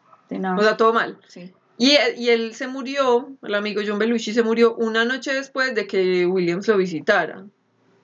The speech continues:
Speaker 2: Pues, o sea, una noche, o sea, Williams, de-, Wi-, Robin Williams fue y lo visitó
Speaker 1: Sí.
Speaker 2: y se fue para la casa y él se murió esa noche.
Speaker 1: Ya.
Speaker 2: Después de esto, entró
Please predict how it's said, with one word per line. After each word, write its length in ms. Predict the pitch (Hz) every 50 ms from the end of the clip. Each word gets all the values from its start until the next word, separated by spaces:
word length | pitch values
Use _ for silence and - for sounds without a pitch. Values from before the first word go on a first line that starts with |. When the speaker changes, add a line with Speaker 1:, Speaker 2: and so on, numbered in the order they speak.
| _
Speaker 2:
Pues, 240 | _ 254 240 233 - -
o 40 | -
sea, 180 | 208 226 - -
una 200 | 190 214 214 220
noche, 520 | 240 277 285 277 - 269 240 240 240 - _ _
o 60 | -
sea, 100 | 220 233
Williams, 420 | 226 240 254 247 240 254 254 269 - _ _
de-, 280 | 208 208 233 - - 185 175
Wi-, 260 | - 240 240 233 - -
Robin 220 | 208 247 233 233 247
Williams 320 | 262 277 277 277 262 269 -
fue 140 | - 233 214
y 40 | 214
lo 120 | 220 240
visitó 560 | 262 240 214 190 190 269 269 277 285 311 - _ _ _ _ _
Speaker 1:
Sí. 300 | - - 226 196 175 185 -
Speaker 2:
y 100 | 226 196
se 100 | 214 208
fue 120 | 190 202 190
para 180 | 220 220 214
la 40 | 208
casa 420 | 233 247 240 240 233 220 233 233 - _ _ _
y 120 | - 180
él 80 | 165 175
se 80 | 202
murió 240 | 185 190 185 170 -
esa 120 | 180 190
noche. 320 | 185 196 196 190 - - _ _ _ _ _ _ _ _
Speaker 1:
Ya. 220 | 190 180 175 180 - _ _ _ _ _ _ _ _ _ _ _ _ _ _ _ _ _ _ _ _ _ _ _
Speaker 2:
Después 320 | 240 262 269 294 269 254
de 220 | 262 302 330 320
esto, 320 | 294 285 - - 277 277 -
entró 600 | - 226 220 220 - 240 220 220 196 - - -